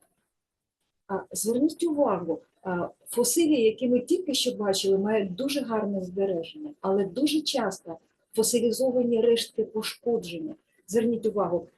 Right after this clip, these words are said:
а, ліворуч фотографія фосилій еркаї, організма фільтратора з раннього Кембрію. А, пошкодження фосилій відбувається внаслідок механічних, фізичних, хімічних, біологічних процесів в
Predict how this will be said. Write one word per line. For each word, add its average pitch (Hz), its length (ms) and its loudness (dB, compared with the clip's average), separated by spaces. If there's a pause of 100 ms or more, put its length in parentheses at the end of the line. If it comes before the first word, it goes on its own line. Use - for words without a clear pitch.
(180)
а, 175 340 -2
ліворуч 233 680 2
фотографія 220 880 0
фосилій 233 800 0
еркаї, 208 760 0 (280)
організма 202 560 0
фільтратора 214 760 -2
з 180 80 -8
раннього 196 600 0 (120)
Кембрію. 180 460 -4 (920)
А, 180 120 -8
пошкодження 277 680 -4
фосилій 269 520 -2
відбувається 233 680 0
внаслідок 220 600 -4 (260)
механічних, 233 920 -4
фізичних, 208 600 -6
хімічних, 220 540 -4
біологічних 220 640 4
процесів 220 640 2
в - 60 -16